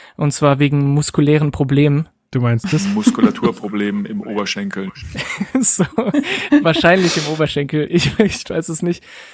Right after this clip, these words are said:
Speaker 1: Aber, ähm,
Speaker 2: Hoffentlich
Speaker 1: man
Speaker 2: steht er
Speaker 1: merkt
Speaker 2: nicht vorm Wechsel.
Speaker 1: <laughs> Oh Gott. Ja, das könnte ja, Wechsel, äh, das könnte ja natürlich noch passieren. Aber ich glaube auch, dass er verlängern wird. Ähm, ist ja, hat ja Bobic klar gesagt, entweder er geht oder er verlängert. Äh, und, ähm,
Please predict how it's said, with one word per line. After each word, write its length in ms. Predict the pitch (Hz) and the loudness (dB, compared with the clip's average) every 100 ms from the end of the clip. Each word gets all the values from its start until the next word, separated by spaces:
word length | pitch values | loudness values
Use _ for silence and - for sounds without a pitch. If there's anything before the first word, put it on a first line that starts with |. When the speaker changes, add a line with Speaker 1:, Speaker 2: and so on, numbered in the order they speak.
| - | -10
Speaker 1:
Aber, 420 | - 151 151 147 | -2 2 4 4
ähm, 200 | - 147 143 | 2 -2 0
Speaker 2:
Hoffentlich 180 | 143 175 | 0 0
Speaker 1:
man 100 | 160 | 4
Speaker 2:
steht 120 | 165 | 4
er 40 | |
Speaker 1:
merkt 80 | 175 | 6
Speaker 2:
nicht 120 | 160 | 4
vorm 240 | - 151 147 | 2 0 4
Wechsel. 460 | 156 - - 156 - _ _ - | 2 2 -2 0 0 _ _ 0
Speaker 1:
<laughs> 80 | - - - 240 226 - - 311 - 285 | 2 2 2 2 2 -2 -10 -12 2 4
Oh 80 | 180 | 4
Gott. 300 | 175 156 - - | 2 0 -4 -2
Ja, 100 | 180 | 2
das 200 | 247 226 | 2 2
könnte 200 | 247 214 | 0 2
ja, 380 | 175 175 151 156 | 2 2 0 0
Wechsel, 440 | 185 - - 151 | -2 0 -2 -2
äh, 240 | 147 151 151 - - - - - - - | -2 -4 -4 -10 -20 -20 -20 -20 -20 -6
das 160 | 151 | -2
könnte 220 | - 180 | 0 4
ja 80 | 160 | 4
natürlich 280 | 147 151 143 | 4 0 0
noch 140 | 143 | 0
passieren. 240 | 151 147 165 | 0 0 2
Aber 120 | 151 | 2
ich 120 | 156 | 4
glaube 220 | 170 165 | 4 6
auch, 120 | 160 170 | 4 2
dass 160 | 190 | 0
er 60 | 185 | 2
verlängern 380 | 185 185 180 175 | 2 4 2 4
wird. 260 | 175 - | 2 0
Ähm, 320 | - 147 147 - | -2 -2 -2 -6
ist 140 | - | 0
ja, 280 | 151 139 156 | 2 2 0
hat 120 | 156 | -2
ja 60 | 151 | 0
Bobic 260 | 156 156 | 2 0
klar 160 | - 147 | 0 0
gesagt, 320 | 135 143 175 | 2 2 2
entweder 260 | 156 147 139 | 2 2 2
er 140 | 135 | 0
geht 240 | 139 151 | 0 -2
oder 140 | 160 143 | 0 0
er 80 | 139 | 0
verlängert. 460 | 139 151 190 - _ - - - - - _ | 0 2 2 0 _ -20 -20 -20 -20 -20 _
Äh, 460 | 156 143 139 143 139 | 2 4 6 4 2
und, 440 | 156 147 143 - | 0 0 0 -2
ähm, 600 | 147 139 135 135 - - | 0 2 2 2 -2 -8